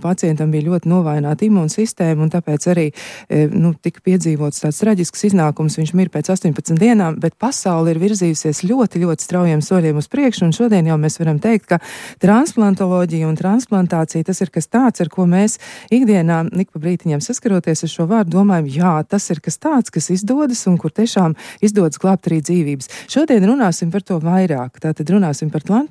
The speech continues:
transplantācijām, par to, kā orgānu transplantēšana var glābt dzīvības. Un, eh, arī klausītājs aicinām iesaistīties. Jūs noteikti varat sūtīt mums kādu ziņu.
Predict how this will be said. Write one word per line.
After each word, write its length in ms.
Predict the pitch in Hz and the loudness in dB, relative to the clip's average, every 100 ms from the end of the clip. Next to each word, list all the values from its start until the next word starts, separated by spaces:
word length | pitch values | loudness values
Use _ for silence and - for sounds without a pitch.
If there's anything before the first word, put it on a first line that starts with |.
| - | 0
transplantācijām, 880 | 208 269 233 190 185 165 175 160 156 | 0 2 0 0 0 -2 -2 -2 -4
par 120 | 156 | -4
to, 140 | 196 220 | -4 -2
kā 120 | 165 156 | -2 -2
orgānu 300 | 185 151 139 | -2 -2 -2
transplantēšana 720 | 190 254 190 165 147 156 151 | -2 0 0 0 -2 -2 -4
var 80 | 151 | -2
glābt 280 | 180 175 - | -2 -2 -2
dzīvības. 440 | 170 143 139 - - - - - | -2 0 -2 -6 -14 -16 -4 2
Un, 180 | 240 370 | 4 4
eh, 160 | 277 202 - - - 180 208 | 4 2 -4 -18 -2 2 2
arī 140 | 320 | 2
klausītājs 600 | 254 180 175 170 156 156 | 0 0 0 -2 -2 -2
aicinām 400 | 165 170 170 151 151 | -2 0 0 0 -2
iesaistīties. 680 | 165 233 - 311 233 180 165 | 0 -2 0 -2 0 -2 -4
Jūs 120 | 147 | -2
noteikti 360 | 160 147 135 156 | -2 -2 -6 -4
varat 180 | 151 - | -6 -4
sūtīt 300 | 170 156 143 | -4 -4 -2
mums 140 | 160 - | -4 -2
kādu 240 | 139 131 | -4 -4
ziņu. 320 | 151 147 302 | 0 2 0